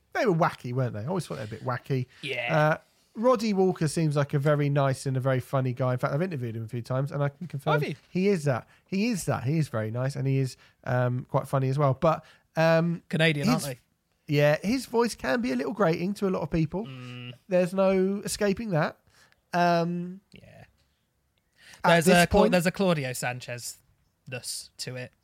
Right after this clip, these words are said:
Speaker 2: isn't there? Which I
Speaker 1: Mm.
Speaker 2: think, um, uh, Coheed and, uh, Pro-, Protest the Hero are both bands that, um, I really have to be in the mood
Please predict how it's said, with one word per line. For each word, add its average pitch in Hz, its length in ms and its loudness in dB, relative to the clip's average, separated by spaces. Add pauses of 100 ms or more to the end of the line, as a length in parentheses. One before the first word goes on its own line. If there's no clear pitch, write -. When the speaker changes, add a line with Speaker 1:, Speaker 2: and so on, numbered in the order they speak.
Speaker 2:
isn't 127 280 -12
there? 123 260 -8 (120)
Which 147 220 -8
I 131 80 -4
Speaker 1:
Mm. 131 140 -6
Speaker 2:
think, 131 420 -6 (480)
um, 131 640 -4 (1300)
uh, 131 320 -4 (100)
Coheed 202 640 0 (100)
and, 151 400 0
uh, 147 140 -2
Pro-, 151 200 -8
Protest 147 440 -6
the 139 40 -10
Hero 143 280 -4
are 131 220 -6
both 151 420 -4
bands 131 540 -6 (120)
that, 131 460 -6 (140)
um, 135 320 -8
I 147 100 -8
really 160 400 -2
have 151 240 -4
to 156 100 -16
be 143 180 -8
in 139 140 -8
the 135 60 -8
mood 131 680 -8